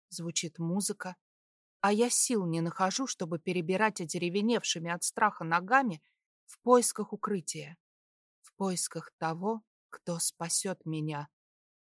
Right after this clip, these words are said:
потому что рассчитывать на собственные силы уже бессмысленно. Я совершила ошибку. Одну маленькую, совсем крошечную, но такую опасную ошибку,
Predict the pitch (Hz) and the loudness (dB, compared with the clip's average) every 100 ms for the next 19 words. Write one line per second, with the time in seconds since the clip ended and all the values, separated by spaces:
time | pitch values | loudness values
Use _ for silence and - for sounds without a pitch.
0 | _ 220 202 190 185 - 185 185 - 208 | _ -6 -2 0 0 2 4 4 2 0
1 | 165 156 - 160 156 254 - - 165 156 | -2 -4 -2 -2 0 2 0 -2 -4 -6
2 | 156 151 - 208 165 147 - _ _ 175 | -4 -2 0 0 -4 -8 -18 _ _ -6
3 | 160 165 156 - 175 170 - 156 156 151 | -4 -4 -2 -2 -2 -2 -4 -6 -14 -16
4 | - _ _ _ _ _ _ _ _ _ | -18 _ _ _ _ _ _ _ _ _
5 | _ 175 190 185 196 214 _ - - 262 | _ -6 2 4 4 -2 _ -6 -2 -2
6 | 226 226 - - 170 160 160 165 170 _ | -2 0 0 2 2 0 2 0 -2 _
7 | - 175 - 139 - - 143 - _ _ | -10 -6 -6 -8 -14 -18 -18 -18 _ _
8 | _ _ _ _ - 233 196 233 226 - | _ _ _ _ -2 0 4 2 2 -2
9 | _ 254 285 302 302 208 170 151 - - | _ -4 0 2 2 0 -4 -12 -16 -20
10 | 170 _ - - - - 311 302 302 - | -20 _ 0 2 2 0 0 0 -2 -4
11 | 285 269 233 - 147 - 165 156 156 _ | -2 0 0 -2 -4 -8 -6 -6 -6 _
12 | _ _ _ _ 226 226 214 202 196 - | _ _ _ _ 0 2 2 2 -2 -2
13 | - 311 254 202 185 - 226 233 - 208 | 0 2 4 4 2 2 2 2 0 0
14 | 190 185 185 - 254 254 - - 165 160 | 0 0 0 0 0 -4 -8 -12 -10 -12